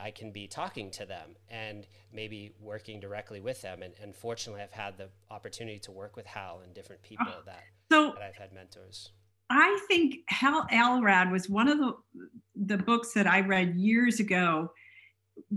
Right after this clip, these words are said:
Speaker 2: Weren't there letters that somebody wrote from prison? Am I confusing him with somebody else? Um, I guess twofold question. Who is Hal,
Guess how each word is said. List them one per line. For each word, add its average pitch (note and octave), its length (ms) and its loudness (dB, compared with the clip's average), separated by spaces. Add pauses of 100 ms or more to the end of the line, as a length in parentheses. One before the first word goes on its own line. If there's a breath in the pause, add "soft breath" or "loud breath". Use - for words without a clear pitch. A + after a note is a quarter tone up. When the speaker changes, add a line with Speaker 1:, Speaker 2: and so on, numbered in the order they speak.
(480)
Speaker 2:
Weren't C#4 220 2
there F4+ 160 4
letters A#3+ 680 4 (240)
that G3+ 200 -2
somebody B3 300 4
wrote A3 260 2
from F3+ 160 0
prison? G#3+ 720 2
Am G#3 140 4
I C4+ 140 4
confusing A3 640 4
him G#3+ 260 4
with F3+ 220 4 (200)
somebody G3 540 2
else? F3+ 560 0 (140)
Um, F3+ 480 4 (1600 soft breath)
I G3+ 80 8
guess G3 380 4
twofold G#3 480 4
question. F3 540 2
Who C#4+ 200 8
is A3+ 260 4
Hal, G#3 480 2